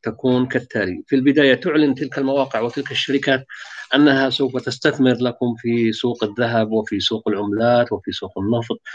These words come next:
وفي سوق الخيارات الثنائية والفوركس وغيرها. آه، ثم، آه، يقوم الكثيرون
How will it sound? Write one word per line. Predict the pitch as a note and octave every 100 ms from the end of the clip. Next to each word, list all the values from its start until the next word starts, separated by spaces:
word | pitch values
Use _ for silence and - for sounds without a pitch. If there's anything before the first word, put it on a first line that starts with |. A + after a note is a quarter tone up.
| - -
وفي | - G#2+
سوق | G2 G#2+ -
الخيارات | G#2 A2+ G#2+ A2 A#2+ A#2
الثنائية | A2 G#2+ G#2 A2 B2+ B2+
والفوركس | A2+ G#2 G2 A#2+ C3 - G#2+
وغيرها. | A2 C3 C3 B2+ A#2 A#2 A#2 - - - C#5+ - - -
آه، | G#2+ A2+ A2+ A#2
ثم، | A2+ G#3+ F#3+ E3+ E3+ -
آه، | A2+ A#2+ A#2+ A#2+ A#2+
يقوم | C3+ C#3 G3 D#3+ C#3+
الكثيرون | C#3+ C#3+ D#3+ D#3 D#3+ E3 E3+ E3